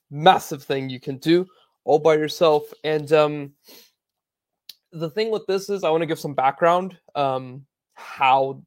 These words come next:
and why this is important, and relate it back to my story. Uh, personally, uh, I didn't start playing until, what, thirteen years old, fourteen years old? That's about, like, the first time I ever kicked a ball. Um,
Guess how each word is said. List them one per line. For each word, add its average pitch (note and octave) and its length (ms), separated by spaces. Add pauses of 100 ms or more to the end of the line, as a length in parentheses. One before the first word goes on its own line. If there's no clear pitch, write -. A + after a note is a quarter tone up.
and C3 180
why C3 200
this C3+ 180
is C3 100
important, D3 600
and C#3 120
relate C3+ 200
it G#2+ 80
back C3+ 160
to - 100
my C3 140
story. D#3+ 480 (720)
Uh, D3 180 (120)
personally, E3+ 800 (460)
uh, C3+ 300 (120)
I D3 160
didn't D#3 220
start D3 300
playing C#3 460
until, B2+ 1040 (180)
what, C3 220 (180)
thirteen C#3+ 420
years C#3+ 200
old, D#3 320 (380)
fourteen C#3+ 340
years D#3+ 200
old? F#3 280 (140)
That's C#3+ 240
about, C#3+ 240
like, C#3 140
the D3 60
first C#3 220
time C#3+ 140
I - 20
ever C3+ 140
kicked C#3+ 200
a C3+ 60
ball. C3+ 340 (540)
Um, C#3 520